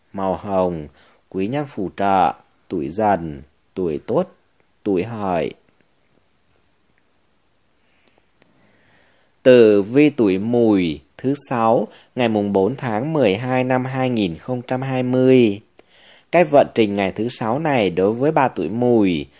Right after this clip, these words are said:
bạn đang gặp được ngày có họa sinh cho thổ vượng. Cái điều này cho thấy, đối với những bạn tuổi Mùi đang còn độc thân, thì có được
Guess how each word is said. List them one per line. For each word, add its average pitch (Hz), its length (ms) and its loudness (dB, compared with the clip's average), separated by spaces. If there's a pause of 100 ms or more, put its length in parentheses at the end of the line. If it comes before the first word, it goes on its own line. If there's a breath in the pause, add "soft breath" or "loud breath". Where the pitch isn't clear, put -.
(200 soft breath)
bạn 110 200 0
đang 139 200 -4
gặp 123 260 0
được 98 340 -2
ngày 98 340 -4 (140)
có 98 400 2 (160)
họa 104 320 0
sinh 139 340 -4
cho 143 160 0
thổ 95 240 -2
vượng. 110 420 2 (220)
Cái 113 120 -4
điều 139 180 -2
này 92 360 -4
cho 123 140 -8
thấy, 95 460 -8 (360 loud breath)
đối 120 200 4
với 165 200 0
những 113 240 -2
bạn 117 260 0
tuổi 87 140 -6
Mùi 113 320 -2
đang 127 320 -2
còn 101 300 -2
độc 92 240 -2
thân, 123 480 -4 (400)
thì 104 400 0
có 117 200 0
được 131 400 2